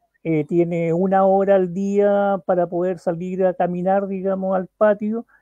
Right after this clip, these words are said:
y una serie de medidas restrictivas ya que le, le siguen aplicando, ya,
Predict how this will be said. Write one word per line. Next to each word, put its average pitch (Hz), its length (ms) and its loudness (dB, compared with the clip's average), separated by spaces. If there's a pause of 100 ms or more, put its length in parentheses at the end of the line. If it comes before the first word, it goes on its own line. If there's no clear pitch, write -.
(320)
y 190 200 0
una 190 220 2
serie 214 340 -2
de 233 120 0
medidas 208 380 0
restrictivas 208 1000 -4
ya 190 220 2
que - 160 -4
le, 175 400 -2 (300)
le 165 340 0
siguen 214 360 -2
aplicando, 214 720 -2 (360)
ya, - 120 -16